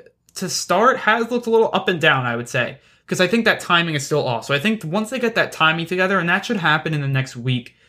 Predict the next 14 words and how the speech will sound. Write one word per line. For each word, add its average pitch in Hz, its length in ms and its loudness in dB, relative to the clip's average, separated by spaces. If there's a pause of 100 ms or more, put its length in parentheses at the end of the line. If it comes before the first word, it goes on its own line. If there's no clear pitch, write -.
(160)
if 151 160 0
the 151 100 -2
timing 220 380 2
is 160 120 -4
still 190 200 -2
not 180 220 0
together 143 680 0 (260)
to 143 120 -4
me 143 200 -2
by 143 140 2
the 131 200 -2
end 139 180 0
of 127 180 -2
August, 151 600 -2